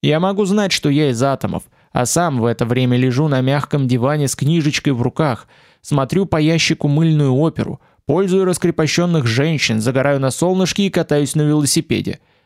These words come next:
При такой жизни знание одно, а реальная жизнь другое. А сейчас надо именно ощутить. Как же Ирма? Мрак вытаращил глаза. Ну у тебя и переходики.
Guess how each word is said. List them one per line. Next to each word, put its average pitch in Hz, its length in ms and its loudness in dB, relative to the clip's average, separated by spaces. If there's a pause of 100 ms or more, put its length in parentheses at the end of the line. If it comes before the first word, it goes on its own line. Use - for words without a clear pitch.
(220)
При 156 160 0
такой 170 300 0
жизни 165 540 2
знание 143 580 2
одно, 139 580 0
а 123 120 2
реальная 143 480 2
жизнь 120 380 0
другое. 139 540 0 (460)
А 131 100 0
сейчас 135 500 0
надо 127 220 0
именно 139 440 2
ощутить. 143 560 -2 (840)
Как 185 220 0
же 233 140 2
Ирма? 196 400 0 (840)
Мрак 131 380 0
вытаращил 135 560 0
глаза. 120 460 -2 (300)
Ну 143 280 2
у 196 80 0
тебя 185 280 2
и 175 40 0
переходики. 143 760 -2